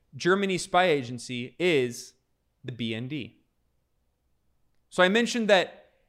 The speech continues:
in World War Two, twenty-six million Soviets died, while also between fourteen and twenty million Chinese died.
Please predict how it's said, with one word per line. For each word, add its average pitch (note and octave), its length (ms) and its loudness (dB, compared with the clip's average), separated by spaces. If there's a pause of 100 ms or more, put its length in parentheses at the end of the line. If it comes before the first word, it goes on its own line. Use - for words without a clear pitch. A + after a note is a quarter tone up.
(400)
in E3+ 160 -2
World G3+ 220 6
War G3 180 4
Two, D#3 440 -2 (300)
twenty-six G3+ 680 -2
million F3 840 2 (240)
Soviets D#3+ 640 -2
died, G2+ 380 -8 (200)
while F3 220 2
also F3 640 4 (360)
between F#3 400 -2
fourteen F#3+ 880 2 (160)
and D#3+ 220 -6
twenty E3+ 400 -6
million D#3 840 2 (280)
Chinese F3 540 -2
died. G#2 340 -6